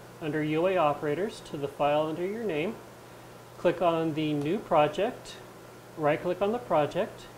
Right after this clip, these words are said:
give it a new name. If more information is needed, you can, you can enter it in the comment section. Go ahead and say okay. The first dialog we want to use is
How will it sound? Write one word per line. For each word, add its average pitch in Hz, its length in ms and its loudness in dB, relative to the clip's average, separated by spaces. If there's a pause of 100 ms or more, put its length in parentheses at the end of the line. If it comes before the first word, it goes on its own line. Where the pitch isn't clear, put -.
(120)
give 147 160 0
it 156 80 -4
a 160 80 -2
new 165 240 2
name. 220 340 0 (1300)
If 175 180 -2
more 196 400 6 (200)
information 180 560 0
is 185 120 -4
needed, 170 300 0
you 156 100 -6
can, 160 480 -4 (120)
you 156 100 -6
can 156 240 -4
enter 214 240 2
it 202 80 2
in 175 140 -2
the 165 80 0
comment 143 440 -4
section. 135 520 -6 (500)
Go 147 80 -2
ahead 143 120 -2
and 139 120 -4
say 139 200 0
okay. 139 340 -6 (760)
The 180 80 0
first 254 380 2
dialog 151 400 6
we 156 140 -2
want 151 200 0
to 151 60 -2
use 143 500 0
is 151 240 -4